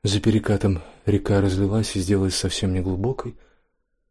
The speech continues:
Обнажились все мели и косы, пахло гнилью,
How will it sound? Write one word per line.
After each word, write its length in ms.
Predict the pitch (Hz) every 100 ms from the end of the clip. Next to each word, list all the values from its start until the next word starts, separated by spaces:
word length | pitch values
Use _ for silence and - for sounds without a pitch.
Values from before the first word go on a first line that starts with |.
| -
Обнажились 500 | 104 110 101 104 98
все 260 | - - 104
мели 320 | 101 98 98
и 140 | -
косы, 540 | 113 - 139 143 - 135
пахло 500 | - 135 107 - 101
гнилью, 640 | 92 104 143 131 131 139